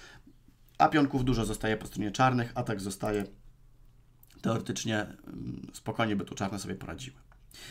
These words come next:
Moi drodzy, w partii było inaczej. Po biciu na H dwa zostało wtrącone C pięć. No i taki ruch trzeba było przewidzieć w momencie, gdy bijemy na H dwa. Karpow wszystko tutaj przeliczył bardzo dokładnie, moi drodzy, i zbił na F jeden.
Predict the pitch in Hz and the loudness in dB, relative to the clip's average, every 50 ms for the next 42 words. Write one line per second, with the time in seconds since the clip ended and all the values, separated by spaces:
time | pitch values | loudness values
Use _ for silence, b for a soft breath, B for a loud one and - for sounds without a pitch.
0 | B B B 127 135 139 190 208 185 196 185 175 - - - 160 156 156 - 151 | B B B 2 4 6 6 6 6 6 6 6 4 6 6 6 6 6 2 0
1 | 131 131 127 113 110 104 98 - - - - - - 113 143 - - 185 160 131 | 2 2 2 2 2 0 -2 -2 -8 -10 -8 -6 -4 -4 -2 -2 0 0 0 2
2 | - 156 160 156 135 143 135 131 131 - - - - _ - - - - - - | 4 2 2 4 4 4 4 4 2 -4 -14 -20 -20 _ -20 -20 -20 -20 -18 -16
3 | - 135 123 110 - - 104 104 101 95 - - - 107 110 98 - 101 98 92 | -12 -8 -8 -8 -2 -2 0 0 0 -2 -6 -6 -4 -4 -4 -4 -4 -4 -4 -4
4 | 90 - 90 - - - - - - - - - 190 190 370 - - - - - | -6 -6 -8 -8 -8 -8 -10 -8 -8 -6 -6 -6 -6 -4 -4 -2 -2 -2 -4 -4
5 | - - - - - 139 127 127 127 123 117 - - - 101 117 139 - 127 107 | -6 -6 -4 0 0 0 0 2 0 0 -2 -2 -4 -4 -2 -2 0 0 -2 -2
6 | - B B B B B B B B B B - - 101 107 110 110 110 110 110 | -4 B B B B B B B B B B -8 -6 -4 -2 0 2 2 2 0
7 | 107 - 110 - 101 113 - - - - - 104 101 101 104 101 101 95 95 95 | 0 -2 -4 -4 -4 -4 -6 -6 -12 -12 -10 -6 -4 0 2 2 2 2 2 2
8 | 95 90 - - - - - - - - - - - - - - - - - 196 | 2 0 -2 -6 -12 -12 -12 -14 -20 -20 -20 -20 -20 -20 -20 -20 -8 -4 -4 -4
9 | - - - - - - - 165 - - - 139 131 - 127 117 - - 95 98 | -4 -6 -8 -8 -8 -4 -4 -6 -4 -4 -8 -8 -4 -4 -6 -6 -4 -4 -4 -4
10 | 117 123 - 101 95 95 92 - 98 - - - - - 65 60 62 - - - | -4 -4 -4 -6 -4 -6 -6 -8 -8 -12 -12 -14 -10 -10 -10 -10 -10 -12 -14 -14
11 | - - - - - - - - - - 55 - - - - - - - B B | -14 -16 -16 -16 -16 -16 -16 -14 -12 -10 -8 -8 -8 -8 -12 -18 -20 -20 B B
12 | B B B B B B B B B B - - - 104 95 95 127 139 131 117 | B B B B B B B B B B -20 -10 -8 -8 -4 4 6 6 6 6
13 | 104 - 98 - - 107 98 - - | 4 0 -4 -4 -2 -2 -4 -4 -8